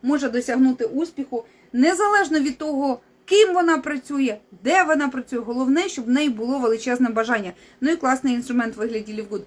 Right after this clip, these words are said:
Дивіться, ось в мене далі тут висить, е, срібна така медаль. Це в мене мій чоловік отримав, тому що в нього статус срібло. І ще в мене є одна срібла медаль, ось вона.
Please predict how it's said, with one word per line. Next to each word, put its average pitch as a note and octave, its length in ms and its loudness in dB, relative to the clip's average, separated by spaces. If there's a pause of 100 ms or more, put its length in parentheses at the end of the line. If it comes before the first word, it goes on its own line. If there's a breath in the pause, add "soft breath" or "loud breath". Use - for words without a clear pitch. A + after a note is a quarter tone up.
(240 soft breath)
Дивіться, C4+ 380 0
ось B3+ 120 0
в C4+ 40 0
мене C4 200 4
далі B3 340 2
тут C#4 340 -4
висить, B3 460 -4 (460)
е, A#3 840 -2 (100)
срібна C#4 520 4
така B3+ 260 0
медаль. A#3+ 560 4 (560 soft breath)
Це B3 440 4
в A3+ 140 -4
мене B3+ 440 4
мій B3+ 200 4
чоловік B3+ 640 -4
отримав, C4+ 560 -2
тому C4 260 4
що A#3+ 260 -6
в A#3+ 60 0
нього B3+ 320 4
статус A#3+ 580 -2
срібло. A#3+ 600 0 (360 loud breath)
І D4 140 2
ще F#4 340 0
в F#4+ 80 -2
мене D#4 200 4
є C4 220 2
одна B3+ 320 0
срібла B3 520 -2 (160)
медаль, B3 540 2
ось B3 320 -2
вона. C4 380 2